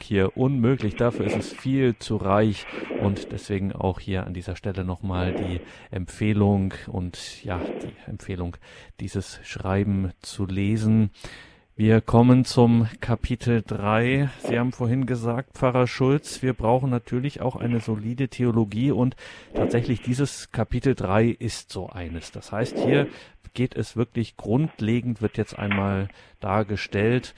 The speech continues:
was so am Schatz der Theologie zum Thema Ehe und Familie sich finden lässt. Und am Anfang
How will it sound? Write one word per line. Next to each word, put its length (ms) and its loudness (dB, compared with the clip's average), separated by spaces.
was 400 -2
so 500 2
am 520 0
Schatz 500 -6
der 160 -2
Theologie 760 0
zum 260 -2
Thema 640 2
Ehe 440 4
und 200 2
Familie 880 2
sich 380 -4
finden 540 0
lässt. 460 -6
Und 480 -2
am 280 -2
Anfang 640 -6